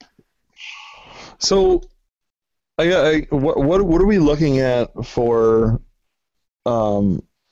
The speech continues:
U I C for the rest of the year on their schedule?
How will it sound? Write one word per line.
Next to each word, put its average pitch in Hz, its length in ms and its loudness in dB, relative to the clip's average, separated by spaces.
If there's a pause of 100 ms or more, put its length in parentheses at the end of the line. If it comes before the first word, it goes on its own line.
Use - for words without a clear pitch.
(340)
U 127 260 2
I 123 160 2
C 110 380 -2 (240)
for - 160 -4
the 117 100 0
rest 113 300 -2
of 110 60 -2
the 107 80 0
year 104 400 -2 (100)
on 113 140 -2
their 110 160 0
schedule? - 680 -4